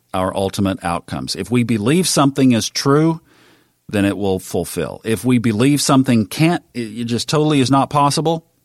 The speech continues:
well, guess what? You pretty well have your answer. <laughs> You don't have to look much further. If you believe something to be true, like those Chinese scientists believed that that tumor was gone,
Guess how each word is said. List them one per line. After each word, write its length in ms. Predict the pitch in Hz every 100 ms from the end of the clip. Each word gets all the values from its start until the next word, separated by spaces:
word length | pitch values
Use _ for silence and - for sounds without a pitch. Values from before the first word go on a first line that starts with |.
| _ _ _ -
well, 280 | 107 180 -
guess 220 | 113 135
what? 240 | 143 98 - _ _ _
You 400 | 90 101 120 123
pretty 200 | 120 127
well 160 | 120 113
have 180 | 117 107
your 120 | 101
answer. 360 | 82 76 67 -
<laughs> 40 | - - 131
You 120 | 123
don't 220 | 90 113
have 140 | 123 -
to 60 |
look 220 | 98 95
much 180 | 104 95
further. 320 | - 87 - - - -
If 160 | 117 101
you 100 | 127
believe 640 | 123 120 104 127 156 170
something 480 | - 156 139 143 139
to 120 | 151
be 220 | 131 131
true, 540 | 123 - 139 143 160 175 - - -
like 300 | 95 101 98
those 420 | 120 113 107 - - _ _
Chinese 840 | - - 127 127 127 127 120 - -
scientists 760 | - 123 123 143 131 - -
believed 960 | 127 117 107 104 113 131 131 143 139 -
that 220 | 120 120 117
that 240 | 120 -
tumor 460 | - 139 139 151 170 _
was 280 | 104 95 87
gone, 680 | 90 110 117 143 165 180